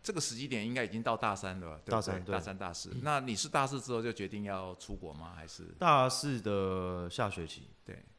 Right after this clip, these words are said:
Speaker 2: 对。
Speaker 1: 那讲一讲出国的时候，为什么目标是放到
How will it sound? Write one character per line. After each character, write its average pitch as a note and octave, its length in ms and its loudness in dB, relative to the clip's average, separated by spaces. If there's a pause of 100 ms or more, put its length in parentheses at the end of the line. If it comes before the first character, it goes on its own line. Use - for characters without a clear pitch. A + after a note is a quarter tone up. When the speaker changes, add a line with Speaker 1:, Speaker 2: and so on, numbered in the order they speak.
(220)
Speaker 2:
对。 D#3+ 120 -14 (100)
Speaker 1:
那 D#3+ 260 2 (280)
讲 A#2+ 180 0
一 - 20 -2
讲 B2+ 160 2
出 C#3 200 -4
国 A2 180 0
的 G2 60 -2
时 A#2 120 -4
候， A2+ 100 0
为 B2 100 -2
什 B2 100 -4
么 A#2 80 0
目 A#2+ 140 -4
标 A2+ 120 0
是 A2+ 140 -4
放 G#2+ 220 -6
到 F#2 440 -6